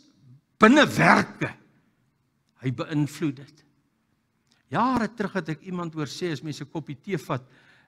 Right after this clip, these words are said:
is 'n chemikus. Nou weet ek nou wat waar is nie, julle chemikuste sal weet, as jy 'n koppie tee vat en jy vat nou die sakke en jy sit hom so in, dan begin hy mos so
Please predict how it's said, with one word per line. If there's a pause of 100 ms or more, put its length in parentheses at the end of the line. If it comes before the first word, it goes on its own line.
(120)
is
'n
chemikus.
Nou
weet
ek
nou
wat
waar
is
nie,
julle
chemikuste
sal
weet, (440)
as
jy
'n
koppie
tee
vat
en
jy
vat
nou
die
sakke
en
jy
sit
hom
so
in, (580)
dan
begin
hy
mos
so